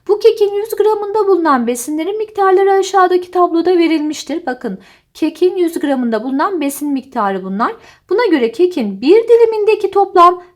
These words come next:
karbonhidrat, yağ ve protein miktarı kaç gramdır? Toplamını soruyor. İsterseniz şunları bir yazalım arkadaşlar. Üç yüz yirmi dört, on sekizin karesidir. Yani on sekizin karesi bölü onun karesidir burası.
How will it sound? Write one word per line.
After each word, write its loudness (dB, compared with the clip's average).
karbonhidrat, 0
yağ 2
ve -4
protein 2
miktarı 0
kaç -2
gramdır? -4
Toplamını -4
soruyor. -6
İsterseniz 0
şunları -2
bir 4
yazalım 2
arkadaşlar. -2
Üç -4
yüz 4
yirmi 4
dört, -4
on 2
sekizin 0
karesidir. -6
Yani 0
on -4
sekizin -8
karesi -8
bölü -2
onun -2
karesidir -4
burası. -8